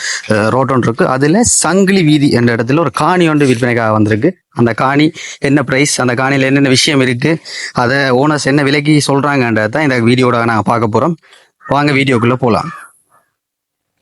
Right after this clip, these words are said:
நீங்க பார்த்துட்டு இருக்கிற இந்த காணிக்கு வந்து இதான் பாதை. அந்த, அதாவது தார் ரோட், சங்கிலி வீதின்னு சொல்றேன், நல்லூர்ல சங்கிலி வீதி. ஆஹ், சங்கிலியன் வீதியில இருந்து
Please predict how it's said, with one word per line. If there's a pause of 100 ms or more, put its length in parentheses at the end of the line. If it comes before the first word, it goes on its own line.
(560)
நீங்க
பார்த்துட்டு
இருக்கிற
இந்த
காணிக்கு
வந்து
இதான்
பாதை. (240)
அந்த, (280)
அதாவது (260)
தார்
ரோட்,
சங்கிலி
வீதின்னு
சொல்றேன்,
நல்லூர்ல
சங்கிலி
வீதி. (580)
ஆஹ்,
சங்கிலியன்
வீதியில
இருந்து